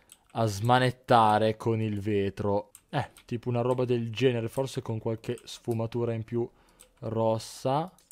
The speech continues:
Tipo così. Ok. E questo bene o male è il primo risultato. Eh, è enorme quell'anello, è veramente enorme, però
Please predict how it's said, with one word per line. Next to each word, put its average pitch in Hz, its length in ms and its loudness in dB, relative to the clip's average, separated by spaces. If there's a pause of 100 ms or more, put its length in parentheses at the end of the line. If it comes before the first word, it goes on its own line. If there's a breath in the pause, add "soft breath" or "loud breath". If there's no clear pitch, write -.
(140)
Tipo 104 320 -14
così. 113 680 -4 (260)
Ok. 190 500 4 (440 soft breath)
E 165 240 -2
questo 214 360 4
bene 202 160 6
o - 20 2
male 170 300 6
è - 0 -
il 156 140 4
primo 143 360 2
risultato. 117 880 0 (960 soft breath)
Eh, 185 720 2
è 220 320 6
enorme 156 600 8
quell'anello, 117 760 2
è 131 100 2
veramente 147 600 0
enorme, 117 500 0
però 147 540 2